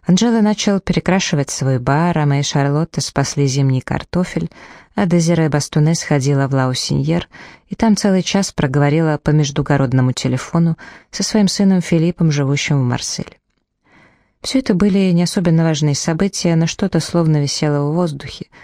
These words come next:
предчувствие новых возможностей, самое начало движения.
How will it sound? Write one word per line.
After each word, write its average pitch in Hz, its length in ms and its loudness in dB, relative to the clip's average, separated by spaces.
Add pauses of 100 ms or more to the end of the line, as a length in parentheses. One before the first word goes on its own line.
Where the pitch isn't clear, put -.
(220)
предчувствие 143 600 -2
новых 131 260 0
возможностей, 151 840 -2 (240)
самое 202 380 2
начало 143 460 0
движения. 123 480 -4